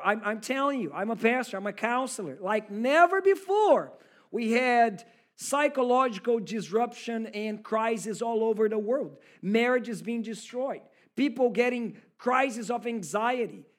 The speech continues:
and, and, and outburst of anger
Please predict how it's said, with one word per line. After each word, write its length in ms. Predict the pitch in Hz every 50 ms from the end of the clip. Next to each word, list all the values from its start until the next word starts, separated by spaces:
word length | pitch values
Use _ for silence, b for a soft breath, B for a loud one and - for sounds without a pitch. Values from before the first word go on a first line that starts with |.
| _ _
and, 160 | 180 196 208 214
and, 140 | 214 220 214
and 320 | 208 208 202 185 202 202 -
outburst 800 | 208 233 262 254 240 247 147 - - 226 240 254 269 254 - -
of 160 | 254 220 180
anger 500 | 214 226 233 247 254 233 196 151 120 -